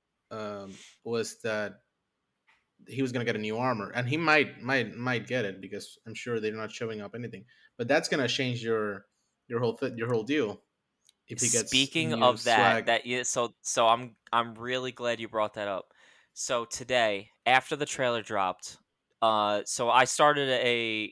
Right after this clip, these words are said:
Speaker 2: Instagram account, as you know, uh, which the, the listeners
Speaker 1: Mm-hmm.
Speaker 2: might not know.
Speaker 1: For
Speaker 2: I
Speaker 1: his
Speaker 2: started
Speaker 1: cosplay,
Speaker 2: a
Speaker 1: yeah.
Speaker 2: separate, yeah, 'cause I didn't wanna just flood our podcast's Instagram with my cosplay, 'cause,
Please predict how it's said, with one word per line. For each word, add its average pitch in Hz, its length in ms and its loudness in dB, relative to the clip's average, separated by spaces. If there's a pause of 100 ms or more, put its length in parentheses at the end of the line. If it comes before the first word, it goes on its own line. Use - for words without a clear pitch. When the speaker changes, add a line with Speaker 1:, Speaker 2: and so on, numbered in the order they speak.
(120)
Speaker 2:
Instagram 117 440 -2
account, 104 280 -2
as 104 120 -8
you 113 80 -8
know, 101 400 -2 (460)
uh, 104 200 0
which 101 340 -8
the, 107 320 -10
the 104 320 -8
listeners 107 400 -8
Speaker 1:
Mm-hmm. 110 80 -10
Speaker 2:
might 95 160 -10
not 90 220 -12
know. 95 260 -8
Speaker 1:
For 107 80 0
Speaker 2:
I 117 40 6
Speaker 1:
his 120 100 2
Speaker 2:
started 151 360 2
Speaker 1:
cosplay, 135 60 -2
Speaker 2:
a 104 60 -6
Speaker 1:
yeah. 120 60 0
Speaker 2:
separate, 113 720 2 (360)
yeah, 113 260 4 (340)
'cause 147 140 -2
I 165 100 10
didn't 202 200 4
wanna 190 200 4
just 147 220 -4
flood 156 380 4
our 127 560 4 (580)
podcast's 147 840 6
Instagram 110 540 -4
with 107 240 -6
my 110 140 -4
cosplay, 113 640 0
'cause, - 340 -12